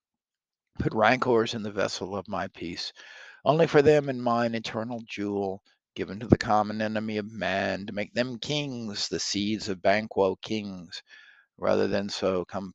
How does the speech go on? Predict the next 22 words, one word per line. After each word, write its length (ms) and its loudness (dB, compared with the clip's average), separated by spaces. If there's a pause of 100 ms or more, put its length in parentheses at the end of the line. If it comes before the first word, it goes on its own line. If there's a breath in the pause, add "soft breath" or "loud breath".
fate 260 -2
into 200 -12
the 120 0
list, 540 -10 (420 loud breath)
and 160 -14
champion 560 0
me 140 -6
to 140 -8
the 200 2
utterance. 760 -10 (340)
Who's 220 -12
there? 360 -6 (440)
So 240 -12
he 120 -10
wants 340 -10
to, 260 -12
uh, 200 -10 (800)
he 100 -12
wants 260 -8
to 120 -14
kill 340 0
Banquo, 760 -6